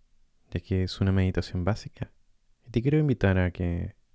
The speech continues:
simplemente puedas estar conmigo y acompañarme. Te voy a ir guiando en la medida en que vayamos avanzando en este ejercicio. Pero antes quiero recordarte que puedes estar en una posición cómoda, tranquila,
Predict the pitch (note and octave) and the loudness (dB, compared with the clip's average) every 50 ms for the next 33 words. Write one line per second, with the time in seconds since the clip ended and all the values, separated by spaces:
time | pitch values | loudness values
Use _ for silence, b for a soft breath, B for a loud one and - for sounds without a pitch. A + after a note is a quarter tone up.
0 | _ _ _ _ - - F3 E3 - D#3 D#3 D3+ C#3+ - C#3 - - C3 C3 C3 | _ _ _ _ -6 -4 -4 -2 -2 -2 -2 -2 -2 -4 -4 -2 0 2 2 4
1 | B2+ B2 B2 - - - - - - C3 C3 - - G2+ G2 F#2 F2+ F2 E2+ - | 2 2 0 -2 -6 -8 -2 0 2 2 2 0 0 2 2 4 4 4 2 2
2 | F2+ F2 F#2 F2 E2 - E2 E2+ D#2+ D#2+ - - - - _ _ _ - - - | 0 0 0 0 0 0 0 -2 -2 -4 -6 -12 -20 -20 _ _ _ -20 -20 -20
3 | - _ _ _ _ _ _ _ _ _ _ - - - - - - - G#2+ A#2 | -20 _ _ _ _ _ _ _ _ _ _ -20 -20 -20 -20 -8 -4 0 4 4
4 | C3 C3+ D3 C#3 A#2 G#2 G2 G2 G2 G2 F#2+ F#2+ F#2 F#2 F2+ F2+ F2+ F2+ F#2 F2+ | 4 4 4 4 4 4 4 4 4 4 4 4 2 2 2 2 2 2 2 2
5 | F2+ F2+ F2+ - - F2+ F2+ F2+ F2 F2 F2+ F2 F#2+ F2+ F2 F2 F2+ - - - | 2 0 0 -2 -2 -2 0 0 0 0 0 0 0 0 -2 -2 -6 -8 -12 -18
6 | - - - - G2+ F#2+ F#2+ G2 - - A2+ G#2+ G#2 G2 F#2 F2+ F2 - - - | -18 -10 -4 0 2 2 2 2 2 2 0 2 2 0 0 -2 -2 -4 -6 -10
7 | - - - - - E2+ - - - - - _ _ _ _ _ _ _ _ _ | -10 -10 -10 -8 -6 -8 -8 -8 -16 -20 -20 _ _ _ _ _ _ _ _ _
8 | _ _ _ _ _ _ _ _ _ _ _ _ _ _ _ _ _ _ _ _ | _ _ _ _ _ _ _ _ _ _ _ _ _ _ _ _ _ _ _ _
9 | _ - C3 B2 B2+ C3+ C#3 - C#3+ - - C3 C#3 C3+ C3 C3 B2+ B2 B2+ A2+ | _ -2 0 2 2 2 2 0 -4 -2 2 4 4 6 6 4 4 2 2 2
10 | A#2 G#2+ G#2+ G#2 G2+ G2+ - - G2 F2+ - - F2+ F2+ F2+ F2 F2 - - F#2 | 2 4 4 2 2 0 0 -2 -2 -2 -2 -2 -2 0 0 0 -2 -2 -2 -2
11 | F#2+ - - - - G#2 F#2+ F2+ F2+ F2+ F2 - - - - G#2 - - G2 F2+ | -2 -4 -6 -6 -2 -2 0 0 0 -2 -2 -4 -4 -6 -8 -8 -4 -2 -2 -2
12 | F2+ - - - C3+ C3+ B2+ B2 A#2 A2+ A2 G#2+ _ _ _ _ _ _ _ _ | -4 -2 0 2 4 4 4 4 4 4 2 0 _ _ _ _ _ _ _ _
13 | _ _ _ _ _ - - - G2 F#2+ - - - - F2+ F2+ F2+ E2+ E2 - | _ _ _ _ _ -6 -2 -2 -2 -2 -2 -6 -4 -2 0 0 0 -2 -4 -6